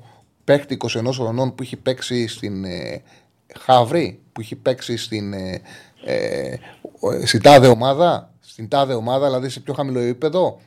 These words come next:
με ποια εμπειρία, και άμα το καταπιούνε θα το πληρώσω εγώ». Δηλαδή, είναι δύσκολο, πρέπει να βγάλεις τον παίκτη.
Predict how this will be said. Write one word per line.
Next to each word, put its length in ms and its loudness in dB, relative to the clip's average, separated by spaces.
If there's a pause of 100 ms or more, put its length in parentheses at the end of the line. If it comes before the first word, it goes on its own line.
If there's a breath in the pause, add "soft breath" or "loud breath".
(140)
με 120 -10
ποια 180 0
εμπειρία, 440 -2
και 120 -6
άμα 140 0
το 80 -4
καταπιούνε 480 -4
θα 80 -4
το 80 -6
πληρώσω 300 -4
εγώ». 340 2 (520 loud breath)
Δηλαδή, 460 0 (720)
είναι 340 0
δύσκολο, 560 -2
πρέπει 320 0
να 140 0
βγάλεις 460 0
τον 120 -10
παίκτη. 360 -18